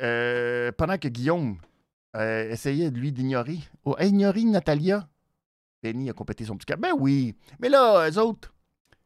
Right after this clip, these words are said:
les autres, euh, ils essayaient d'être, euh, tu sais, des, euh, hors-la-loi. Comme Nick, entre autres. Ils essayaient de, tu sais, ils essayaient, eux autres. Les frères Vallière, c'est les gars qui aiment ça tester la sécurité.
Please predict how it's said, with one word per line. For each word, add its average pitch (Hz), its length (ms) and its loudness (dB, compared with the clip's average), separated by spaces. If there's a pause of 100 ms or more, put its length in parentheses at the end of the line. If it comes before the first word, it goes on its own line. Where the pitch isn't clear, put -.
(360)
les 131 140 -6
autres, 202 160 -2
euh, 123 140 0
ils 123 80 -6
essayaient 131 380 -2
d'être, 117 260 -4
euh, 101 580 -2
tu 120 200 -2
sais, 113 40 -8 (960)
des, 104 300 -2
euh, 92 80 -6 (180)
hors-la-loi. 110 640 -2 (1000)
Comme 101 160 -4
Nick, 113 260 -2
entre 92 220 -12
autres. 147 240 -14 (420)
Ils 92 40 -16
essayaient 98 360 -8
de, 98 380 -12
tu 113 100 -14
sais, 107 80 -12 (580)
ils 135 60 0
essayaient, 302 300 -2
eux 123 80 -4
autres. 139 280 -4 (760)
Les 185 140 -2
frères 214 280 0
Vallière, 131 500 0 (240)
c'est 151 200 -2
les 151 120 2
gars 135 140 0
qui 143 80 -8
aiment 113 100 -4
ça 143 120 -6
tester - 360 -6
la 107 80 -2
sécurité. - 520 -6